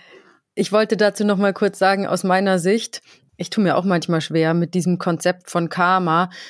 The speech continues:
aber es würde jetzt, wenn ich da jetzt neutral drauf blicke, das ja nicht ausschließen,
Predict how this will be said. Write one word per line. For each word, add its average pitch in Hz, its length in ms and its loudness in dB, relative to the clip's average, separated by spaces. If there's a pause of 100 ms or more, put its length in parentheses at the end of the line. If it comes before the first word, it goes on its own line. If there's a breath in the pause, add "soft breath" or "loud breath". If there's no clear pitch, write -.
(160 loud breath)
aber 175 500 2
es 170 260 -4
würde 202 320 2
jetzt, 180 340 -2
wenn 185 140 0
ich 180 120 -4
da 180 120 2
jetzt 180 140 -4
neutral 170 500 0
drauf 160 640 -2 (280)
blicke, 190 480 0
das 175 200 -4
ja 175 100 0
nicht 165 220 -4
ausschließen, 160 760 -2